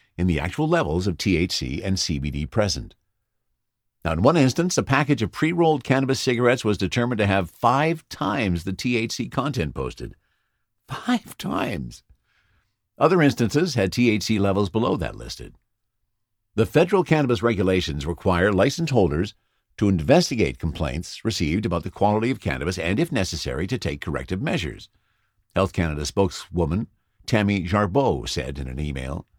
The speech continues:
In the cases where T H C or C B D content was improperly labeled,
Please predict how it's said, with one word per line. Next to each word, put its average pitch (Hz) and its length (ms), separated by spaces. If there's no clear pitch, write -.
In - 80
the 165 80
cases 214 380
where 185 100
T 151 220
H 131 140
C 120 120
or 98 160
C 120 200
B 101 120
D 95 100
content 85 460
was 78 260
improperly 87 640
labeled, 87 520